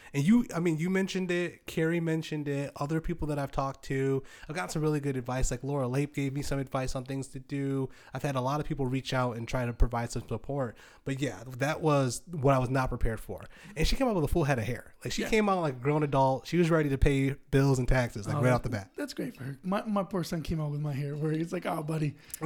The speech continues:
Speaker 2: you, you, you got until maybe thirty." <laughs> Realistically, like, twenty-five, buddy. And then you're gonna start losing some of that.
Speaker 1: That's too funny. Okay, so let's talk about some of the other things that have been going on.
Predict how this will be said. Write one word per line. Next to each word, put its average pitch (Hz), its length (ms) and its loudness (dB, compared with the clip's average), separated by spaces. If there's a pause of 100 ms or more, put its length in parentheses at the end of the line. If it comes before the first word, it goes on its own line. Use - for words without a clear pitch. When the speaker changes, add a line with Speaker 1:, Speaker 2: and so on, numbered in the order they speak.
(120)
Speaker 2:
you, 208 100 2
you, 214 420 0
you 190 60 2
got 202 180 6
until 185 280 4
maybe 180 220 6
thirty." 202 320 2 (420)
<laughs> - 400 -14
Realistically, 220 680 4
like, 175 160 4
twenty-five, 165 540 2
buddy. 147 200 -2
And 147 80 -2
then 151 300 0 (760)
you're 170 180 -2
gonna 156 420 -2
start 185 280 -6
losing 156 220 -2
some 147 180 -8
of 143 60 -8
that. 240 500 -8
Speaker 1:
That's 151 260 0
too 165 140 -2
funny. 131 400 -4 (460)
Okay, 160 240 6
so 151 120 2
let's 170 180 2
talk 208 180 4
about 175 200 2
some 156 160 0
of 143 80 0
the 135 160 -2
other 135 220 2
things 127 220 0
that 120 100 -2
have 117 80 -4
been 120 140 -2
going 113 300 0
on. 170 460 6